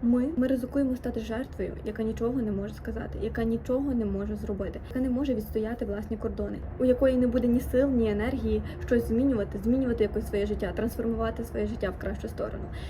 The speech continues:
Вміти сказати «ні», вміти відстояти свої кордони, від-, вміти відстояти себе, якщо мене десь утискають, якщо мене десь принижають,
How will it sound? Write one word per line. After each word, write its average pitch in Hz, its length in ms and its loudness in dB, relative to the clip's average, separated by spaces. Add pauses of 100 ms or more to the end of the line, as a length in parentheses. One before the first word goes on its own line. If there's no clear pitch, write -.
(140)
Вміти 262 340 2
сказати 226 440 -2
«ні», 214 280 0 (220)
вміти 247 360 0
відстояти 226 480 0
свої 226 300 -4
кордони, 208 540 -2
від-, 233 320 -4
вміти 240 420 4 (240)
відстояти 233 580 0
себе, 226 480 -4 (100)
якщо 220 280 -2
мене 233 200 2
десь 233 200 -4
утискають, 202 540 -6
якщо 214 240 -4
мене 233 180 2
десь 240 180 0
принижають, 254 680 -2